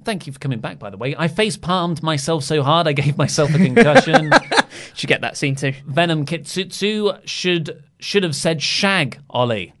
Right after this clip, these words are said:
Speaker 2: Mm.
Speaker 1: Shag, very British, uh, description word for
Speaker 2: It's a very,
Speaker 1: sex.
Speaker 2: very Austin Powers-y.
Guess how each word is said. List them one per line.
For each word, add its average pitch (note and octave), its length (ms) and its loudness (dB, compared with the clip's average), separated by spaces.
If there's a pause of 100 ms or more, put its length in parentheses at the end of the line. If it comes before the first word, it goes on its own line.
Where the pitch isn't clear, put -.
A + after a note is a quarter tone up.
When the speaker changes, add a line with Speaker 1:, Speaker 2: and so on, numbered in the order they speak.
(160)
Speaker 2:
Mm. D#3 380 -2
Speaker 1:
Shag, A2+ 480 -6
very G#2 340 -8
British, G#2 640 -10 (480)
uh, F#2 280 -10
description A2+ 800 -10
word A#2 380 -4
for - 160 -10
Speaker 2:
It's B2+ 140 -4
a F3+ 80 0
very, D3+ 220 0
Speaker 1:
sex. - 260 -10
Speaker 2:
very E3+ 280 0
Austin C#3 280 -4
Powers-y. A#2+ 840 -6